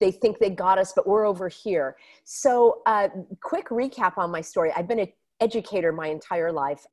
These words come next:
at the university level. I'm a teacher of teachers, professional development. I have done a lot of corporate training, and basically I teach people how to teach people.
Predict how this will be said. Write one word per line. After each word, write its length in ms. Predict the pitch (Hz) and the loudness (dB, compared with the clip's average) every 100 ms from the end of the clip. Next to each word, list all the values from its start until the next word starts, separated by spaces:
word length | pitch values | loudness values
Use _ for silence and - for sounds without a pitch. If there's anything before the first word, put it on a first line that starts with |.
| 156 | -6
at 80 | 143 - | -6 -8
the 80 | 156 185 | -8 -6
university 500 | 175 170 160 170 160 156 | -6 -6 -8 -8 -4 -4
level. 180 | 151 160 | -4 -4
I'm 160 | 139 143 | -4 -6
a 100 | - _ _ | -14 _ _
teacher 320 | - 277 - - 202 | -4 -4 -2 -2 -2
of 40 | - - | -6 -8
teachers, 420 | 240 - 226 214 - - | -8 -2 -2 -2 -6 -12
professional 440 | 170 226 - 226 190 | -8 -8 -8 -10 -10
development. 560 | 180 180 180 170 170 165 - _ - - | -6 -4 -4 -4 -8 -8 -14 _ -20 -14
I 20 | 175 | -6
have 100 | 185 165 | -6 -4
done 80 | 185 | -4
a 120 | 175 170 | -2 -2
lot 100 | 170 | -4
of 60 | 151 - | -6 -6
corporate 340 | 262 254 254 - - | -6 -4 -6 -6 -8
training, 580 | 214 214 208 208 202 | -6 -4 -4 -6 -6
and 80 | 165 165 _ - | -8 -10 _ -6
basically 460 | 349 - 320 247 220 202 | -4 -4 -2 0 0 0
I 20 | 208 - | -4 -6
teach 160 | 226 - - | -10 -10 -12
people 240 | 220 196 180 180 | -6 -2 -2 0
how 100 | 165 160 | -4 -6
to 60 | 147 175 | -12 -10
teach 160 | 151 - 160 | -12 -8 -6
people. 240 | 151 101 | -4 -6